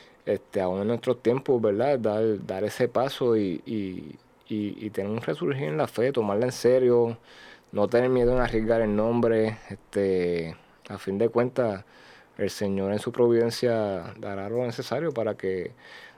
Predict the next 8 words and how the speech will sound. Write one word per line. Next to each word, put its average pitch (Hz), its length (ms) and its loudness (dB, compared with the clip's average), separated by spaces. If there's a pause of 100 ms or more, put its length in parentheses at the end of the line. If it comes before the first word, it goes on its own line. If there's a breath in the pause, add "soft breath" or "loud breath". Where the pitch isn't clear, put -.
(140 loud breath)
no 101 280 -6
nos 117 160 -4
falte 117 320 0
nada. 135 340 0
Y 131 160 2
si 123 220 -2
nos 123 180 -2
falta, 175 460 -4